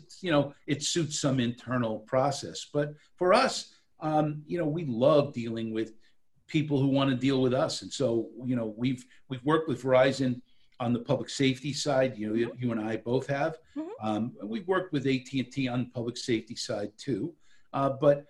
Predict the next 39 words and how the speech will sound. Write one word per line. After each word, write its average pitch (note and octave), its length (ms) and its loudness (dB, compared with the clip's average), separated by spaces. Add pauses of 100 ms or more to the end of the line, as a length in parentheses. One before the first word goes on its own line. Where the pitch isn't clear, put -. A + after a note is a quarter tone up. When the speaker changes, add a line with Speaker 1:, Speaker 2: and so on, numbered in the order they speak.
(160)
Speaker 1:
it's C#3 200 -4
just, - 320 -2
we'd C#3+ 140 -2
love E3+ 260 4
to D3 80 2
have C3 240 0
more A#2 260 0
from D3 280 -2
them. D3 360 0
We'd G2+ 180 -10
love C3 240 -4
to, A#2 200 -6 (280)
to - 80 -8
be A#2 180 0
able A#2+ 160 2
to A#2+ 140 -12
dialogue. B2+ 680 -2 (420)
It's D#3 260 -2
just D3+ 360 0
not C3+ 400 0 (240)
as A2 240 -4
important A#2 580 -6
to A2 100 -10
them F#2+ 380 -6 (260)
as G#2+ 140 -6
it G#2+ 100 -10
seems A2+ 360 -4
to - 80 -12
be G2+ 400 -4 (260)
to A#2+ 120 -4
the F#2+ 120 -4
uncarrier, D#2+ 840 -8
to - 120 -20
T-Mobile. D#2+ 560 -16 (720)
Speaker 2:
Yeah, C#4 300 4
and C#4+ 160 -6
I E4 120 -2
mean, G4 240 -4
I, C#4+ 80 -4